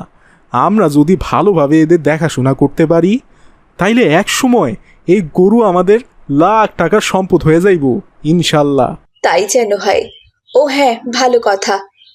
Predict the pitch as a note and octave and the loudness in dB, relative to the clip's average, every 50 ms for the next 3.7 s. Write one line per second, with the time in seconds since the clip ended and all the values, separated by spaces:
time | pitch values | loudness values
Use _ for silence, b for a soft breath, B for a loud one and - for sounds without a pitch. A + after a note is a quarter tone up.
0 | b - G#3+ A3 G#3+ G#3 - A#3 A3 - - B3 C4+ C#4 C4 A#3+ A#3 - B3+ - | b 0 2 2 2 2 0 -4 -6 -4 -2 0 2 2 2 2 0 -2 -4 -4
1 | - C4+ C#4+ C#4+ C#4 C#4 A#3+ A3 A3 - A#3+ A#3+ - A3+ F#3+ F#3+ - G3 - - | -2 0 0 0 0 0 -2 -2 -2 -2 -2 0 0 -2 0 0 0 -2 -2 -4
2 | - _ _ _ _ _ _ _ _ _ - G3 F#3+ F#3+ - A3 G#3+ A3 A3 A3 | -6 _ _ _ _ _ _ _ _ _ -6 -6 -4 -2 -2 -2 0 0 -2 -2
3 | - C4+ C4 A#3+ A#3+ A#3 A#3 - B3+ B3 B3 - C4+ | 0 0 0 2 0 0 0 0 -2 -2 0 0 0